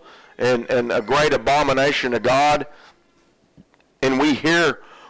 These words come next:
what these groups say, and it makes no sense to us. And when you dig down to the root of what's behind a lot of these groups,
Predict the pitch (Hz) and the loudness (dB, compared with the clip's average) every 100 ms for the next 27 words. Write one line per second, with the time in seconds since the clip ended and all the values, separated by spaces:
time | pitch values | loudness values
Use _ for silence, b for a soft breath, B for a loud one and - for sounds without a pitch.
0 | - 151 156 147 - 139 156 143 - - | -4 -2 0 -2 -2 0 0 0 -2 0
1 | 139 151 160 151 - B B - 127 131 | 2 2 0 -2 -8 B B -4 -2 -2
2 | 123 143 139 143 127 - 156 151 - - | 0 0 0 -2 -2 0 0 0 -2 -2
3 | - 135 139 - - B - 113 131 160 | 0 0 0 -2 -6 B -8 -4 -2 -2
4 | 196 131 160 139 143 151 147 143 123 113 | -4 -2 -2 -2 -2 0 -2 -2 -4 -2
5 | 135 156 151 120 123 127 - 113 101 131 | 0 0 0 -4 -2 -2 -2 -4 -2 -2
6 | 139 147 131 B B B 123 117 131 143 | 0 -2 -6 B B B -2 2 2 2
7 | 131 139 120 123 131 151 151 - - | 2 0 -2 0 2 0 -2 -4 -6